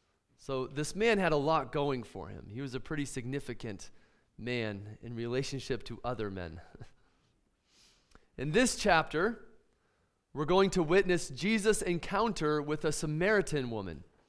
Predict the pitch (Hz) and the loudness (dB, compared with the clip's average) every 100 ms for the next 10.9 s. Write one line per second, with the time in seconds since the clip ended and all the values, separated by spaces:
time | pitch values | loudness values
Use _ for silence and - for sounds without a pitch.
0 | _ _ _ _ _ _ _ - _ _ | _ _ _ _ _ _ _ -20 _ _
1 | - 143 160 - - 220 262 170 151 180 | -6 0 0 2 6 8 8 2 2 8
2 | 208 208 151 139 139 135 - - _ _ | 10 8 6 2 2 -2 -8 -20 _ _
3 | _ _ _ - 131 180 175 - 240 220 | _ _ _ -10 2 4 4 4 6 10
4 | 220 202 202 180 165 175 170 127 165 - | 10 10 6 4 6 6 6 4 0 0
5 | 117 90 - - - _ _ 113 127 170 | -4 -8 -10 -12 -18 _ _ -4 0 0
6 | 180 - - _ _ _ - 127 131 190 | -2 -10 -20 _ _ _ -4 2 2 2
7 | - 233 269 233 202 196 175 185 196 220 | 2 6 6 8 6 6 4 6 6 6
8 | 202 175 160 123 170 160 131 120 135 127 | 2 0 0 0 4 4 4 0 -2 2
9 | 180 165 143 - 143 135 143 135 139 175 | 2 2 -4 -4 -6 -2 -2 -2 4 4
10 | 220 214 147 180 143 117 110 - - | 6 4 2 2 2 -2 -6 -10 -12